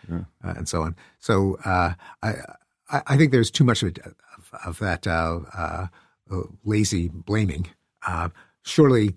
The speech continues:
Speaker 2: there are, uh, revolutionary changes that have been unleashed by social media, and, and for many of them, since we have not yet had enough time for, uh,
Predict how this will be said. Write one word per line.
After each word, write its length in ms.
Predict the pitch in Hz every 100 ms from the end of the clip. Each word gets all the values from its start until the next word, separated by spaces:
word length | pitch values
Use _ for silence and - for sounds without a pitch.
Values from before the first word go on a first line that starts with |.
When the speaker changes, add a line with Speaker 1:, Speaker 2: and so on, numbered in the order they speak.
| -
Speaker 2:
there 260 | 113 98 98
are, 320 | 104 92 92
uh, 40 | 87 85 _ _ 104 107 117
revolutionary 640 | 104 92 92 98 92 73
changes 400 | - 135 120 87
that 80 | 92
have 120 | 78
been 80 | 78
unleashed 340 | 73 73 -
by 100 | -
social 360 | 71 - - 82
media, 280 | 69 76 76
and, 180 | 85 85
and 300 | 87 82 82 _ _
for 80 | 98
many 220 | 110 117
of 60 | 101
them, 120 | 92
since 240 | - 92
we 120 | 104
have 180 | 90 101
not 220 | 98 104 -
yet 240 | 98 90 _ _ _ _ _
had 200 | - 110
enough 240 | 92 87 -
time 420 | - 104 92 92
for, 480 | - 87 82 82 82 - _ _ _
uh, 200 | 95 82